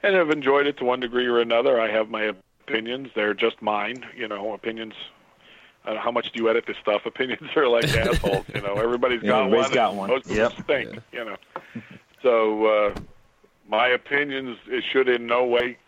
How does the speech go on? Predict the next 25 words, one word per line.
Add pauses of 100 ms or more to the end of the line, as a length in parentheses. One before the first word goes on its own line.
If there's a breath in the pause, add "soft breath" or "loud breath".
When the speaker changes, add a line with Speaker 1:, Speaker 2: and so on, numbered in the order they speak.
Speaker 1:
you
know, (120)
sway (340)
anybody,
<laughs>
really.
Speaker 3:
<laughs>
Speaker 1:
Uh, (320)
but, (120)
uh, (480)
I,
I
miss
it. (200)
I,
I'm, (1500 loud breath)
there
have
been
times
over
the
last
several
years,